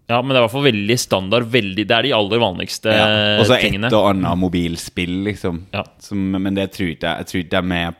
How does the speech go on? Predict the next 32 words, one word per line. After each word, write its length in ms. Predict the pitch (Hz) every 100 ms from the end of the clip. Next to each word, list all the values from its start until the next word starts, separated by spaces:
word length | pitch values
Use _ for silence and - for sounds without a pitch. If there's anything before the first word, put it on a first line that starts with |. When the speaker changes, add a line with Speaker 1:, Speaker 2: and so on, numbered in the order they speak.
| -
Speaker 2:
på 440 | 85 82 82 85 - _ _
topp 400 | - 82 _ - - _ _ _
se-, 260 | - - 90
eh, 320 | 85 90 85 82
topp 260 | 87 -
fem-lista, 1000 | - 85 82 80 85 87 82 - - - 73
liksom. 320 | 95 - 92 _
Speaker 1:
Nei. 120 | 107 -
Speaker 2:
I 100 | 95
det 100 | 92
hele 120 | 85
tatt. 220 | 76 87 - _ _ _ _ _ _ _ _ _ _
Speaker 1:
Så 400 | - 110 107 98 - _ _ _ _ _ _ _ -
Instagram 640 | 110 - 107 104 110 98
utgjør 300 | 98 98 104
kanskje, 540 | 107 95 98 98 101 101
eh, 500 | 107 98 98 104 95
en 60 | 87
stor 220 | - 120 113
andel 320 | 101 90 92
av 100 | 98
problemet. 560 | 104 95 90 104 110 -
Speaker 2:
Det 160 | 101 95
tror 160 | 82
jeg 0 |
nok. 80 | 82
Speaker 1:
Sånn, 320 | 107 98 95 - _ _ _ _ _ _ _ _ _ _ _ _ _ _ _
det 100 | -
kan 200 | - 143 147
jo 60 |
hende 180 | 160
i 40 | 120